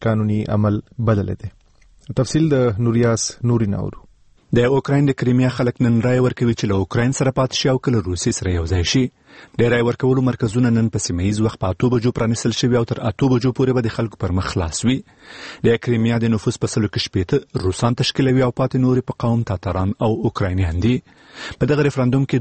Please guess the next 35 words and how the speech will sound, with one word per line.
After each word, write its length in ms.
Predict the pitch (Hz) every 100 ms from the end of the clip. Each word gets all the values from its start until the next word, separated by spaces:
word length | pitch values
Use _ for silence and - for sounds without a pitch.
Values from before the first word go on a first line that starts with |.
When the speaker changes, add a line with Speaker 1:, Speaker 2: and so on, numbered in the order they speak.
| 110
Speaker 2:
دوه 160 | 135
پوښتنې 260 | - - 90 90
مطرح 260 | 95 85 -
شوي. 240 | 95 98 - _ 107
یوه 140 | 92 98
یې 100 | 120
له 40 | 120 117
اوکراین 280 | - 117 113
سره 80 | 117
د 160 | 104 -
پراخې 300 | 113 127 -
خودمختارۍ 520 | 98 90 - 92 107 117
پر 120 | 120
مسلې 240 | 113 120 117
څرخي 240 | 123 - 123
او 80 | 110 95
بله 180 | 123 120
هم 80 | 147 - - 101
دا 80 | 101 -
سیمه 160 | 127 120
له 180 | 101
روسیې 200 | 87 -
سره 180 | 127 - 85
یو 100 | 80
ځای 100 | 90 -
کوي. 240 | 101 104 143 _ _ _ _ - -
تمه 180 | 127 131
ده 60 |
چې 100 | 127
د 180 | 123 -
کریمیا 320 | 107 92 107 123 107
ډېر 140 | 135
اوسیدونکي 500 | 147 135 127 139 135
به 80 |
له 100 | 131